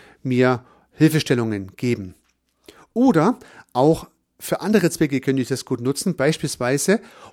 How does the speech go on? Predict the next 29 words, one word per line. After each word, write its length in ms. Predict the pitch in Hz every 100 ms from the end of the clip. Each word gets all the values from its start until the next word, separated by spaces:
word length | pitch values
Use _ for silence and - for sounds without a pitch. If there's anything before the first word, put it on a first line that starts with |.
| -
um 240 | 156 143
gute 440 | 175 214 - 151
Ressourcen 560 | 135 123 - 208 233 190
zu 180 | - 143
aktivieren, 800 | 123 - 120 110 113 120 185 220 - - -
die 100 | 156
mir 120 | 156
in 60 | 147
der 100 | 135
Vergangenheit 680 | 127 - 165 185 147 147 -
geholfen 460 | 110 131 160 147
haben, 220 | 151 160
zu 180 | 160 -
einer 240 | 147 156 139 _ -
positiven 680 | 202 208 175 156 - 107 98
Gegenwart 500 | 127 123 107 104 -
zu 100 | -
kommen. 400 | - 107 98 92 _ _ _ -
Also 180 | 120
man 100 | 117
könnte 180 | 117 170
sich 100 | 170
die 100 | -
Frage 400 | - 123 165 180
stellen, 400 | - 170 170 170 - - _ - _ -
welche 560 | 135 170 175 180 170 170 _ _ _ _ _
Eigenschaften, 720 | 151 226 202 - 131 113 120
welche 280 | 117 113 120
Ressourcen, 600 | 127 - 180 208 147